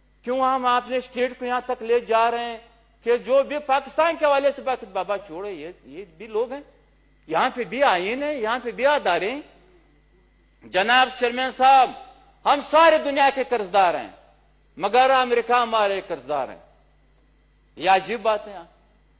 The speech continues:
अमेरिका के ऊपर कम से कम हमारी जो है हजार, हम्म, मैं पता नहीं अरब डॉलर है कितने हैं, वो किस चीज का है कि हमने एक फाटा पे ऑपरेशन किया,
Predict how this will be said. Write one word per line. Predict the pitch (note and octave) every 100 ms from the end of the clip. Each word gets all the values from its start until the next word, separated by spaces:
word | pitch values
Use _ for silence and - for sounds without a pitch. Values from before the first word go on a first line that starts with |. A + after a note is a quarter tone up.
| -
अमेरिका | D#3+ G3+ A#3+ A#3 C#4 C#4+
के | C#4
ऊपर | C4 B3+ C4+ C#4+
कम | C#4+ C#4 D4+
से | - C4+
कम | B3+ B3+
हमारी | B3 A#3+ A#3+ A#3+
जो | G3+
है | A3 A#3+ A#3 _ _ _
हजार, | F3+ G3 G3 B3+ C4+ B3+
हम्म, | F3 - _ _ _ _ - E3+ F#3 F#3 F#3 F#3 F#3+
मैं | G3+ G3+ F3 D3+ _ _ _ _ D3 D3+ E3 _
पता | G3 G3 G#3
नहीं | A3 A3
अरब | G3+ G3+ A#3 G3 F3
डॉलर | G3 G#3 A3 A3
है | G#3+
कितने | A3 G#3 E3
हैं, | C3 G2 _ -
वो | G#3
किस | A#3+ C#4 -
चीज | C#4 -
का | A#3+
है | A3+ A3+ - _ _ _ _ -
कि | F3+
हमने | G#3 A3 A3
एक | A3 -
फाटा | F3 E3+ G3 G3
पे | G3
ऑपरेशन | E3 E3 G3+ G3 F#3+
किया, | F3+ E3+ E3